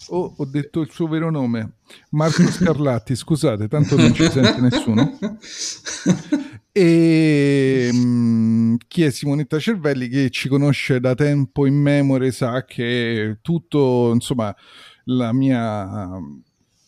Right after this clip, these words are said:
Speaker 1: la mia vita letteraria attiva è cominciata nei suoi locali presso la gelateria Splash, questa gelateria culturale che si trova a Roma, via Aurialo.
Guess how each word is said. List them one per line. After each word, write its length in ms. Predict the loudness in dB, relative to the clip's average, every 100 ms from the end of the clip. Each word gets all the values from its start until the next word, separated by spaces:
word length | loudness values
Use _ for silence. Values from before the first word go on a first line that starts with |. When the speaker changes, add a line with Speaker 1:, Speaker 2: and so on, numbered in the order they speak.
| _ _ _
Speaker 1:
la 200 | -14 -8
mia 200 | -4 -2 -2
vita 360 | -2 -2 0
letteraria 680 | 0 0 0 2 2 2 0
attiva 520 | -2 -4 -4 -2 -2
è 80 | -4
cominciata 1400 | -2 2 4 2 0 -4 -4 -4 -4 -6 -8 -10 -10 -10 -2
nei 360 | 2 4 2
suoi 260 | 0 -2 -2
locali 540 | -2 -2 -4 -4 -6
presso 340 | -6 -8 -8 -8
la 100 | -8
gelateria 540 | -8 -10 -10 -10 -10
Splash, 580 | -12 -8 -8 -8 -10 -8
questa 500 | -6 -6 -6 -8 -8 -12
gelateria 640 | -8 -6 -6 -8 -8 -10
culturale 600 | -12 -14 -12 -8 -8 -8
che 100 | -10
si 200 | -10 -10
trova 400 | -6 -6 -6 -6
a 60 | -6
Roma, 520 | -2 2 2 0 -4 -10
via 140 | -10
Aurialo. 680 | -8 -8 -10 -10 -8 -8 -8